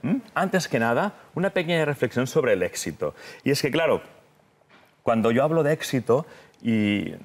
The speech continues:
en general, cuando, cuando hablamos la pa-, la, la palabra éxito nos re-, nos recuerda a, a fama, dinero o poder, ¿no?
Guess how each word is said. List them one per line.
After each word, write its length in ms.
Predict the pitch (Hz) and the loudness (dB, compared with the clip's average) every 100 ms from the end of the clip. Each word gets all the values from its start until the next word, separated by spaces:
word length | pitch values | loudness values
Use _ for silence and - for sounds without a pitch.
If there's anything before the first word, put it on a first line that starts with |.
| - - | -14 -10
en 80 | 101 | -8
general, 420 | - 101 131 131 | -4 0 2 2
cuando, 460 | 113 107 104 101 104 | 2 4 6 4 2
cuando 220 | 101 92 | -2 0
hablamos 260 | 117 151 | 0 0
la 140 | 135 123 | -2 -2
pa-, 80 | 95 | 0
la, 180 | 117 | 0
la 80 | 110 | 2
palabra 300 | 113 151 170 | 0 0 0
éxito 260 | 165 160 175 | -2 -2 0
nos 140 | 151 | 2
re-, 160 | 127 - | 2 0
nos 140 | 117 | -2
recuerda 380 | 117 131 147 180 - - - | -2 0 -2 -2 -8 -20 -8
a, 240 | 107 - | -6 -4
a 40 | 110 | -6
fama, 500 | - 131 156 170 - | -2 -2 0 -2 -4
dinero 440 | 107 107 113 156 123 | -2 0 2 2 2
o 100 | 110 | 2
poder, 500 | 98 87 90 - 78 | 0 0 -2 -6 -8
¿no? 220 | 113 | -6